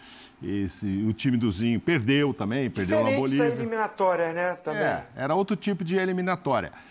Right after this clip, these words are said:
Speaker 1: Mas também teve suas derrotas que chamaram a atenção. Ô, perdeu pra Bolívia, foi a primeira vez na história que perdia pra Bolívia, que a Bo-, era uma Bolívia muito mais fraca do que hoje, convenhamos, né, Zinho? Era uma, era outro tipo, por isso que causou muita
Speaker 2: Foi pra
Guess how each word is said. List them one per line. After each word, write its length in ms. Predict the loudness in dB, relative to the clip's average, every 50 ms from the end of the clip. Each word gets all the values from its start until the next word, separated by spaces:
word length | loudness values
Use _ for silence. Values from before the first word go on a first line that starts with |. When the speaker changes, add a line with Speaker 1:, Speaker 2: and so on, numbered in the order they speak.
| -20 -20 -20 -16 -6 -2
Speaker 1:
Mas 240 | 0 0 0 0
também 300 | 0 0 0 2 2 0
teve 240 | 0 0 0 0 -2
suas 240 | -2 -2 0 0 0
derrotas 500 | 0 -2 0 2 2 2 2 0 -4 -14
que 80 | -14 -8
chamaram 260 | -6 -2 0 0 -2
a 20 |
atenção. 400 | -2 -4 -6 -8 -4 -2 0 2
Ô, 160 | 4 4 2
perdeu 280 | 2 2 0 2 2 0
pra 120 | 0 0
Bolívia, 500 | 0 0 2 2 2 4 2 2 2 0
foi 140 | -2 -2 -4
a 20 | -4
primeira 340 | -2 0 2 2 2 2
vez 240 | 2 0 0 0 0
na 80 | 0 -2
história 560 | -4 -4 -8 -10 -2 0 2 2 2 2 0
que 80 | -6 -6
perdia 320 | -2 -2 -2 -2 -2 -4
pra 120 | -4 -4
Bolívia, 500 | -6 -4 -2 -2 0 2 2 2 2 0
que 140 | -2 -2 -4
a 40 | -4
Bo-, 120 | -4 -4 -4
era 180 | -2 0 0
uma 140 | 2 2 0
Bolívia 340 | 2 2 2 2 2 2 2
muito 220 | 0 0 0 0
mais 180 | -2 -2 -2 -4 -6
fraca 340 | -4 -2 0 0 0 -2 -4
do 100 | -4 -4
que 140 | -2 0
hoje, 260 | 2 2 2 2 0 -2
convenhamos, 600 | -2 -2 -2 0 0 0 2 2 0 0 0 0
né, 120 | 0 0 0
Zinho? 200 | 0 0 -2 0
Era 160 | -2 -2 0
uma, 260 | 0 0 0 0 0 0
era 120 | 0 2
outro 220 | 2 2 0 0
tipo, 180 | -2 -4 -4 -2
por 80 | -2 -4
isso 120 | -4 -4
que 60 | -8 -2
causou 400 | 0 0 2 2 0 0 0 0
muita 200 | 0 -2 -2 -6
Speaker 2:
Foi 60 | -10 -6
pra 120 | -2 -2